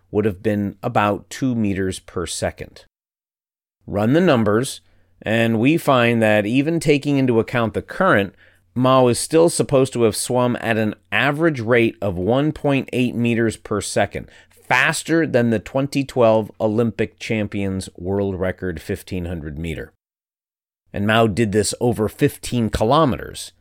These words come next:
ten times farther than Song Yang swam. As laughable as these claims were, the results of Mao's swim were not funny. The symbolism of his feat was lost on no one.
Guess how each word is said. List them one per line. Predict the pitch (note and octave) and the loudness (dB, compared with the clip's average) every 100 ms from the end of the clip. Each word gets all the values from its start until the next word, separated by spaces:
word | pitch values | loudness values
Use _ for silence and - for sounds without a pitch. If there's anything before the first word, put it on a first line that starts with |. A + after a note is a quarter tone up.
| _ _ _ _ _ _ | _ _ _ _ _ _
ten | A2+ G2+ | -4 -4
times | F#2 F2+ E2+ D#2+ - - | -4 -6 -6 -8 -12 -18
farther | - C3+ G#2 D#2+ D2 | 0 4 4 0 -6
than | D#2+ D2+ D2 C#2+ | -8 -8 -10 -10
Song | - F#2+ | -6 -6
Yang | D2 C2+ B1+ | -6 -8 -12
swam. | - - D#2+ C2 - _ _ _ _ _ _ _ _ _ _ _ _ _ | -12 -10 -10 -12 -18 _ _ _ _ _ _ _ _ _ _ _ _ _
As | A#2+ A#2 | 0 2
laughable | C#3+ E3 D#3+ C3 A#2+ A#2 | 4 4 2 4 6 6
as | C3+ C#3 B2 | 6 4 2
these | A2 G#2+ | 0 -2
claims | - - D#2 D2 G#2 | -4 -8 -8 -8 -2
were, | C3 B2+ B2 - _ - | 2 2 2 -2 _ -6
the | A#2 | 0
results | C3 A2 A#2 A2+ - | 2 4 4 4 0
of | A2+ | -2
Mao's | G2+ F#2+ G2 - | 0 0 -2 -4
swim | - E2 D2+ C#2+ C#2 _ _ | -8 -6 -6 -8 -12 _ _
were | - D#2+ | -8 -6
not | D2+ D2+ C#2+ - _ | -6 -8 -8 -12 _
funny. | - - D2 - - _ _ _ _ _ _ _ _ _ _ | -16 -10 -10 -12 -20 _ _ _ _ _ _ _ _ _ _
The | - | -6
symbolism | - D3 C#3 C#3 C#3+ B2 C#3 C3+ | 0 4 4 4 4 2 -2 -4
of | - E2+ | -6 -6
his | A2 A2 | -6 -6
feat | - A#2 A2+ - | -4 -2 -2 -4
was | F#2+ | -8
lost | E2+ F2+ F2+ F2+ - - | -4 -2 -2 -4 -10 -8
on | G#2 G2 | -6 -4
no | F2 D#2 | -6 -8
one. | - - | -12 -20